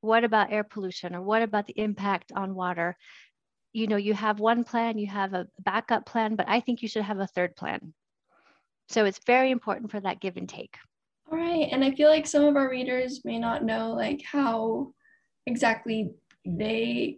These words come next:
Speaker 2: do, are they able to have a voice within nepa and be able to one of the, be able to be one of those people who kind of gets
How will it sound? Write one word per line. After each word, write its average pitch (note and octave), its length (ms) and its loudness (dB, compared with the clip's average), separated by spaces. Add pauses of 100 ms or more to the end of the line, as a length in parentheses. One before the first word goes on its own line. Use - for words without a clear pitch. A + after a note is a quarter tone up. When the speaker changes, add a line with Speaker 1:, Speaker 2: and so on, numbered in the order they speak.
Speaker 2:
do, A3+ 220 -4
are A3 120 2
they A3 240 0
able A3+ 200 -2
to B3+ 60 4
have C#4+ 220 4
a C#4 60 2
voice B3+ 680 -2
within A3+ 1000 0
nepa C4+ 680 2
and A#3+ 460 0
be A#3 160 2
able A3+ 160 0
to A3+ 80 0
one A3+ 120 0
of A3 100 0
the, F3 160 -4 (280)
be A3+ 140 -2
able A#3 160 -2
to - 80 -4
be A#3 180 -4
one A3 140 2
of G#3+ 120 0
those G#3 200 0
people G#3+ 400 -4
who G#3 140 -2
kind G#3 260 -4
of - 80 -8
gets - 320 -12